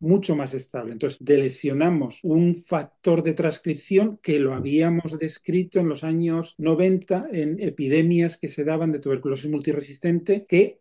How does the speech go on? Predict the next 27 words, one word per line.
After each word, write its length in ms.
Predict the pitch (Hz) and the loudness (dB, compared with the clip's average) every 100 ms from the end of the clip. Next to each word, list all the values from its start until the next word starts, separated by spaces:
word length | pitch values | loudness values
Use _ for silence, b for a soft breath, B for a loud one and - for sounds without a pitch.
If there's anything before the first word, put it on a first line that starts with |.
| - | -4
aumentaba 680 | 165 151 143 139 131 156 175 | 0 2 2 0 -2 2 2
la 80 | |
virulencia. 480 | 151 131 127 135 - | 2 0 0 -2 -10
Entonces, 440 | - 151 131 123 - | -4 -4 -4 -8 -2
a 80 | 151 | 2
una 160 | 170 | 2
cepa 300 | 170 175 160 | 0 -4 -2
clínica 500 | 160 127 117 - - 135 | -2 -4 -6 -14 -14 -4
le 120 | 127 | -2
quitamos 420 | 123 143 147 143 | 0 -2 -2 -4
este 220 | 135 - | -8 -6
factor 400 | - 131 - 135 | -6 -8 -6 0
de 80 | 131 | 2
virulencia 640 | 135 143 190 190 233 269 285 | 4 4 2 0 -6 -6 -8
y 80 | 135 | -4
se 100 | 139 | -4
atenúa. 300 | 135 123 139 131 - | -2 -4 -4 -6 -6
Y 100 | 135 | 0
luego 340 | 135 143 180 | 4 6 6
hubo 260 | 202 135 139 | 4 2 2
que 120 | 143 | 0
quitar 380 | 139 139 165 139 | -4 -2 -2 -4
segundo 800 | _ - 147 120 139 170 175 165 | _ -6 -4 0 2 4 4 2
gen 440 | 160 180 180 254 - | -2 -4 -4 -4 -4
de 120 | 135 | -4
virulencia 540 | 131 131 143 170 170 - | 0 0 0 -2 -4 2
porque 480 | 156 160 - 180 | 2 4 2 -4